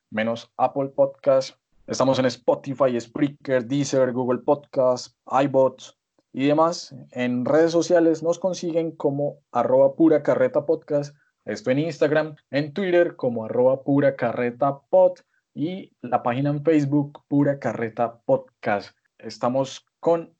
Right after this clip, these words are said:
Juancho y con el señor Stewart. ¿Qué tal? ¿Cómo los trata esta no sé qué semana de la cuarentena? Parranda de atenidos,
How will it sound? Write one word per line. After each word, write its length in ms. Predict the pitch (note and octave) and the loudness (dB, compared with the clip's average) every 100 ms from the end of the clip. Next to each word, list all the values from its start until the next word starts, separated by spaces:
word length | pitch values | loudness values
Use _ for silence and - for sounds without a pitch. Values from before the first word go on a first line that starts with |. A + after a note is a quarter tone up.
| _ | _
Juancho 760 | _ - D#3 D#3+ D3 D#3 D3+ - | _ -2 0 0 0 -2 -2 -4
y 160 | C#3 | -10
con 360 | - D#3 D#3 D#3 | -6 -6 -6 -8
el 140 | A#2+ A#2 | -10 -8
señor 300 | A#2+ A#2 B2+ C3 | -4 -2 0 -2
Stewart. 580 | - - D#3+ D3+ C3+ A2+ - _ _ _ | -4 2 6 6 6 2 -6 _ _ _
¿Qué 80 | C3 | -2
tal? 400 | D3+ D3+ C3 A2+ _ _ _ | 2 2 0 -6 _ _ _
¿Cómo 180 | - B2 | -10 -8
los 260 | B2+ A#2 - | -6 -8 -2
trata 560 | C3 B2+ - C3 B2+ - | 0 0 2 2 0 -6
esta 560 | A#2+ A#2+ - C3 B2+ - | -10 -6 0 2 0 -4
no 280 | B2 B2 A#2+ | -4 -4 -4
sé 240 | F3 - _ | -6 -8 _
qué 340 | D3+ C#3 C3+ _ _ | -4 -4 -6 _ _
semana 500 | - C3 C3 C3 B2+ | -6 -4 -2 -2 -2
de 140 | A#2 | -2
la 220 | G#2+ G#2+ - | -2 -2 -6
cuarentena? 1160 | - A#2+ A2+ G#2+ G#2+ G#2 - D3+ C3 A#2 G#2 - _ _ _ | -2 0 2 0 -4 -6 -4 0 0 -2 -6 -12 _ _ _
Parranda 460 | A2+ - G#2+ A2 | -6 -2 -2 0
de 160 | A#2 A#2 - | 2 0 0
atenidos, 920 | A2 G#2+ A2 G#2+ A#2 G#2+ G#2+ - | -6 -4 -8 -4 -4 -6 -10 -20